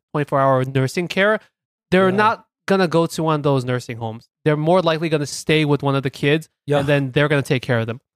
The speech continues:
Speaker 2: Yeah.
Speaker 1: Obviously, if you're in a situation where the kids cannot provide constant medical care that's sufficient for their medical needs, then at that point, they
Speaker 2: Yeah.
Speaker 1: just have to be in, like, a nursing home, right?
Speaker 2: Yeah.
Speaker 1: But that's always last resort.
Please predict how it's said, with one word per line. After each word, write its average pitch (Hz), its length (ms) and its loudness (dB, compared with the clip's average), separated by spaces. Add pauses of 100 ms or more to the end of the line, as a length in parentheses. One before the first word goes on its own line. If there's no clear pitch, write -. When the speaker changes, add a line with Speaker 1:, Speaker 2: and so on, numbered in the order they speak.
(120)
Speaker 2:
Yeah. 113 200 -8 (440)
Speaker 1:
Obviously, 220 480 0
if 180 140 0
you're 185 420 0
in 180 120 -2
a 165 40 -2
situation 156 500 0
where 135 260 2
the 127 480 -4 (140)
kids 156 220 0
cannot 143 280 -4
provide 127 480 0 (200)
constant 151 480 -2
medical 139 340 0
care 143 220 -2
that's 123 240 -4 (360)
sufficient 165 480 0
for 131 260 0
their 123 420 2
medical 131 320 -2
needs, 139 360 -2
then 165 300 0
at 151 140 -4
that 165 180 0
point, 160 240 -4
they 143 220 2
Speaker 2:
Yeah. 98 180 -4
Speaker 1:
just - 160 -6
have 180 220 -4
to 170 100 -2
be 139 220 0
in, 131 80 -4
like, 127 160 -4
a 127 120 0
nursing 123 300 -6
home, 110 140 -12
right? 131 200 -6 (200)
Speaker 2:
Yeah. 185 180 2
Speaker 1:
But 196 160 0
that's 233 160 -4
always 254 260 2
last 226 200 2
resort. 147 340 0